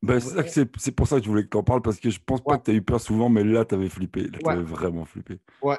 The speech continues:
Speaker 2: là, j'ai eu peur. Je me suis dit, « OK, là, c'est, là, ça, c'est, c'est même plus moi qui décide. » Tu sais, t'as plus,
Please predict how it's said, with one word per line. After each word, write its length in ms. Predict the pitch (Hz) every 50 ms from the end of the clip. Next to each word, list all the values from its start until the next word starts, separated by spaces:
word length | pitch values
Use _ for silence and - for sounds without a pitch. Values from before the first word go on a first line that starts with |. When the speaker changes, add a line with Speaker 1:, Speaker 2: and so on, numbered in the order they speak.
| - -
Speaker 2:
là, 180 | 143 165 202
j'ai 180 | 208 160 170 165
eu 100 | 143 -
peur. 360 | - 143 139 147 147 147 139
Je 100 | 123 117
me 60 | 123
suis 120 | 117 - -
dit, « 60 | 139
OK, 400 | 135 135 135 - 131 123 123 117
là, 180 | 120 120 117 120
c'est, 260 | 117 - - - - 110 - _
là, 160 | 117 131 151
ça, 220 | 151 - - 123 -
c'est, 300 | - - - - 120 131 131
c'est 160 | - - 139
même 180 | 127 139 143 147
plus 140 | - - 127
moi 160 | 123 135 135
qui 140 | - - 117
décide. » 400 | 113 117 107 - - 127 120 104 98 -
Tu 140 | - - 120
sais, 60 | _
t'as 80 | - 113 _ _ _
plus, 420 | - 151 151 156 156 151 147